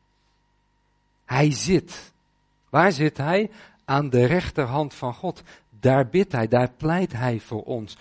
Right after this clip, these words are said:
Zoals eigenlijk ook de Heer Jezus hier zit in ruststand. Hè, en rust, dat spreekt van het volbrachte werk. Het is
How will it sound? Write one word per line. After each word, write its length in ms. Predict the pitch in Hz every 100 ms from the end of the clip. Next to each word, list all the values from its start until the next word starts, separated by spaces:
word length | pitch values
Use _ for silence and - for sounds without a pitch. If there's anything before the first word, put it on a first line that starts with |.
| - -
Zoals 240 | 139 123
eigenlijk 460 | 151 170 147 143 -
ook 280 | 185 175
de 260 | - - 131
Heer 120 | 131
Jezus 560 | 135 170 190 - 147 -
hier 460 | 151 180 196 - -
zit 580 | 107 101 143 170 - - _ _ _
in 380 | 131 131 131 123 _ _ _
ruststand. 960 | 110 143 208 - 170 123 82 - - _ _ _ _ _ _ _ _ _
Hè, 140 | - 120
en 340 | - 135 123
rust, 460 | 120 202 190 - - - - _
dat 200 | 117 -
spreekt 460 | - 160 160 170 165
van 140 | 143
het 160 | 131 -
volbrachte 680 | 131 110 127 156 - -
werk. 560 | 135 143 120 107 - - - - _
Het 260 | 123 139 -
is 320 | 151 -